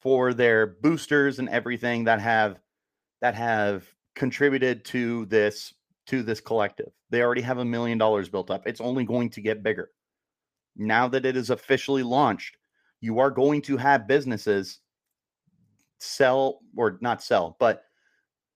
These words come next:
donate their money to this N I L collective to help promote their businesses.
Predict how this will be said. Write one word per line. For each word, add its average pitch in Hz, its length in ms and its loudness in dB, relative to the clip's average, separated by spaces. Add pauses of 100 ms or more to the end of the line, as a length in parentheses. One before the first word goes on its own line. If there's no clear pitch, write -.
(260)
donate 151 560 2
their 135 160 2
money 127 560 -2 (760)
to 156 160 0
this 156 200 0
N 131 120 0
I 127 100 2
L 120 140 0
collective 120 540 0
to 120 100 -4
help 117 240 -4
promote 110 520 -6 (120)
their 107 200 2
businesses. 113 720 -6